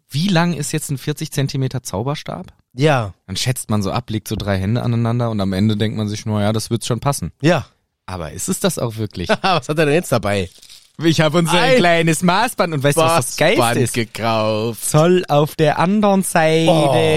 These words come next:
Speaker 2: Oh.
Speaker 1: Zoll und Zentimeters können wir uns jetzt immer, wenn wir suchen müssen.
Speaker 2: Können wir hier direkt ausmessen?
Speaker 1: Können wir direkt ausmessen.
Speaker 2: Das ist ja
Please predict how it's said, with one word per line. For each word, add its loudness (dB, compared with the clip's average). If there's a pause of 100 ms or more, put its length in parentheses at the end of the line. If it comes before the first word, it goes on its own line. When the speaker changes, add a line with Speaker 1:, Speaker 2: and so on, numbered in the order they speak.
(200)
Speaker 2:
Oh. -10
Speaker 1:
Zoll 2
und 2
Zentimeters 2
können 2
wir 2
uns 0
jetzt -2
immer, 2 (180)
wenn 2
wir 4
suchen 4
müssen. 2 (180)
Speaker 2:
Können 4
wir 4
hier 2
direkt -2
ausmessen? 4
Speaker 1:
Können 4
wir 4
direkt 0
ausmessen. 2 (220)
Speaker 2:
Das -6
ist -8
ja -6